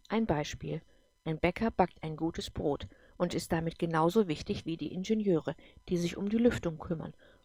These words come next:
oder die Ärzte, die Krankheiten heilen. Nicht jeder kann operieren,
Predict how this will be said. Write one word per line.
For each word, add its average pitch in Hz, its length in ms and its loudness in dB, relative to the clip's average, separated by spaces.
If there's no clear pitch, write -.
oder 196 200 10
die 175 140 2
Ärzte, 160 480 0
die 233 80 -2
Krankheiten 165 640 -4
heilen. 156 280 -6
Nicht 220 200 6
jeder 233 240 6
kann - 200 -4
operieren, 196 640 0